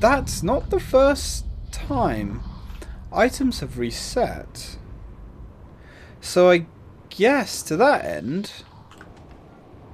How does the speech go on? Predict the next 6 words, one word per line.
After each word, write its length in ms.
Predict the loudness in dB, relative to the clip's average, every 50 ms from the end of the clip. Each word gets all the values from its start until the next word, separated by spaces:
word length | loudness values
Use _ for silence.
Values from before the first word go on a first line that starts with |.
| -20 -18 -18 -18 -18 -18 -20 -20 -20 -20 -20 -20 -20 -20 -20 -20 -20 -20 -20 -20 -6 2
it's, 480 | 2 2 2 2 -2 -8 -8 0 2 6
um, 500 | 6 8 6 6 4 2 0 0 -2 -6 -2
it's 240 | 0 2 2 2 0
possible. 720 | 4 4 4 4 4 0 -4 -4 -4 -4 -4 -4 -4 -6 -8 -16 -20 -20 -20 -20 -20 -20 -20 -20 -20 -20 -20 -20 -20 -20 -20 -20 -20 -20 -20 -20 -20 -20 -20 -20 -20 -20 -20 -20 -20 -20 -20 -20 -20 -20 -20 -20 -20 -20 -20 -20 -20 -20 -20 -20 -20 -20 -20 -20 -20 -20 -20 -20 -20 -20 -18 -6 -2
Yeah, 200 | 0 0 0 0
hull 300 | 2 4 6 6 6